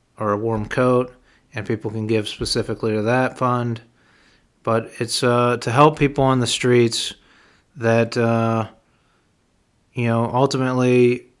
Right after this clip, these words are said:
you want everyone to have a shelter with warmth, but some people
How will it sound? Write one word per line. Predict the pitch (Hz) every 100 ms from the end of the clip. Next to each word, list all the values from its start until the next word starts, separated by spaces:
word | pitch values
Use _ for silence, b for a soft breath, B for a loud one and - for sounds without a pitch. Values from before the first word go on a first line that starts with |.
| -
you | 123
want | 120 123 123 120 - _
everyone | 123 120 123 123 120
to |
have | 107 120 113
a |
shelter | - 127 117 113 120 113 110 110 _ _
with | 113 107
warmth, | 113 113 113 110 - b b b b b b _
but | 113 113 113 - _ _ _
some | - - 123
people | 123 123 123 120 120 -